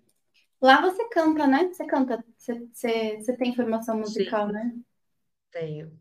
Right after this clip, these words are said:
Speaker 2: Como
Speaker 1: É.
Speaker 2: xamã, eu tenho que ter a voz xamânica.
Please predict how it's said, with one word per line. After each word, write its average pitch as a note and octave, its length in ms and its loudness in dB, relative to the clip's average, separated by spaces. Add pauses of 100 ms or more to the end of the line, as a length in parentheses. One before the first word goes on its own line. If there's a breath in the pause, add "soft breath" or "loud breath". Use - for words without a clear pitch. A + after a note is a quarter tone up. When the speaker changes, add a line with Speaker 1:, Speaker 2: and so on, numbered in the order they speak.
(720)
Speaker 2:
Como G3 220 2
Speaker 1:
É. A#3 320 8
Speaker 2:
xamã, G3+ 180 4
eu G3+ 160 6
tenho G3 180 -8
que - 60 -18 (220)
ter G3 160 2
a F3+ 60 0
voz E3+ 200 -2
xamânica. E3 720 -6